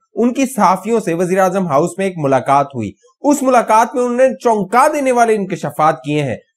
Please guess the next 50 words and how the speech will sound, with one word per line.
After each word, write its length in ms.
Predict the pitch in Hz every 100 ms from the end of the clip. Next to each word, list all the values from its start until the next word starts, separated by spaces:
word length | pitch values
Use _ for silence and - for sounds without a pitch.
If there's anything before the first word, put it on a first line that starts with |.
| _
वो 100 | 160
आप 180 | 269 277
दोस्तों 400 | 175 190 185 214
के 100 | 208
सामने 440 | 208 - 151 180 208
रखेंगे 400 | 190 175 151 160
और 180 | 233
आपको 280 | 226 220 226
बताएंगे 640 | 151 139 143 196 147 123 147
कि 140 | 185
अब 340 | - 254 220 - _ _ -
इमरान 520 | 180 170 165 214 220
खान 300 | 190 165 180
और 120 | 190
तहरीक 460 | 185 156 120 165 165
इंसाफ 560 | 190 139 127 160 175 123 104
बाकायदा 460 | - 160 - 202
खुलकर 680 | 202 - - 262 240 214 170 - _ _ -
फौज 300 | 185 202 220
के 200 | - 214
खिलाफ 400 | 196 156 170 185 -
मंजर 320 | 143 151 156 165
आम 220 | 156 151
पर 180 | 180 175
आ 300 | 147 147 151
गई 220 | 143 139
है। 200 | 143 131
डीजी 360 | 123 208 233
आईएसपीआर 720 | 247 208 214 208 190 180 170 151
की 160 | 139
जो 100 | 139
प्रेस 300 | 151 190 202 -
कॉन्फ्रेंस 420 | 190 196 226 214
थी, 360 | 165 143 139 _ _ -
उसके 440 | 269 262 - 269
रद्द 320 | 202 196 175
अमल 340 | 220 220 214 214
में 120 | 220
अब 320 | 220 202 156
जवाब 380 | 127 139 175 202
सामने 360 | - 185 175 180
आया 260 | 170 165 180
है। 120 | 208
वो 160 | 180
जवाब 400 | 156 135 147 170
भी 120 | 160 170
आप 140 | 147
दोस्तों 460 | 143 135 135 - 147
को 120 | 135
बताएंगे। 560 | 113 131 185 196 190